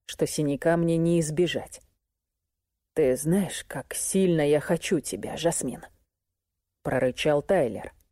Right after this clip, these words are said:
Сперва он исследовал руками мои ноги и внутреннюю часть бедра — а затем крепко сжал талию,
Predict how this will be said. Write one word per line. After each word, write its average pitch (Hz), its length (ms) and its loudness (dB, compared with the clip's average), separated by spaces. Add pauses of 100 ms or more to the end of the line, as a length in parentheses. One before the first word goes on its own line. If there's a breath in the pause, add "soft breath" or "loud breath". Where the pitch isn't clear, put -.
(800)
Сперва 147 520 2
он 170 160 2
исследовал 170 640 2
руками 180 440 2
мои 156 260 0
ноги 202 400 2 (540 soft breath)
и 160 100 2
внутреннюю 202 680 2
часть 180 360 0
бедра — 160 460 -2 (1080)
а 139 80 2
затем 165 400 0
крепко 175 440 2
сжал 165 340 2
талию, 139 600 0